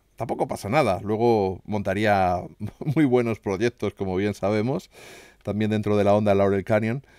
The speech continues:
Pero quedó ese hueco y cuentan que la audición en principio, Graham Parsons, fue para, como pianista, pero al final acabó convertido en guitarrista y, y en uno de los cantantes principales de los Byrds, aunque fuera durante un corto periodo de tiempo.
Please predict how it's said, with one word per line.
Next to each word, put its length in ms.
Pero 180
quedó 180
ese 200
hueco 460
y 160
cuentan 380
que 160
la 100
audición 480
en 100
principio, 500
Graham 180
Parsons, 460
fue 220
para, 500
como 200
pianista, 580
pero 140
al 80
final 260
acabó 300
convertido 640
en 460
guitarrista 760
y, 260
y 80
en 80
uno 160
de 60
los 120
cantantes 460
principales 580
de 100
los 160
Byrds, 440
aunque 220
fuera 200
durante 300
un 240
corto 280
periodo 260
de 80
tiempo. 320